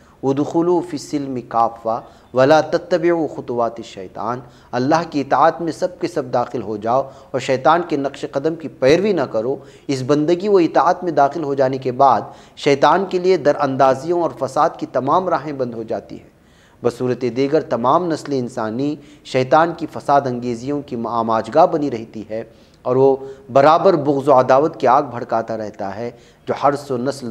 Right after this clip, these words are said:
दोनों की तबाही का मूजिब होती है। फिर फरमाया गया, "वइज़ा क़ील लहुत्तक़िल्लाह अख़ज़तहुल इज़्ज़तु बिल इस्मि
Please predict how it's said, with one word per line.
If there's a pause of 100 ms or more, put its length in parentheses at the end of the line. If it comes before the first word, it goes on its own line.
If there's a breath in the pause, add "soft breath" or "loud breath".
दोनों
की
तबाही
का
मूजिब
होती
है। (1400 soft breath)
फिर
फरमाया
गया, (500 loud breath)
"वइज़ा (120)
क़ील
लहुत्तक़िल्लाह (560 soft breath)
अख़ज़तहुल (120)
इज़्ज़तु (360 soft breath)
बिल
इस्मि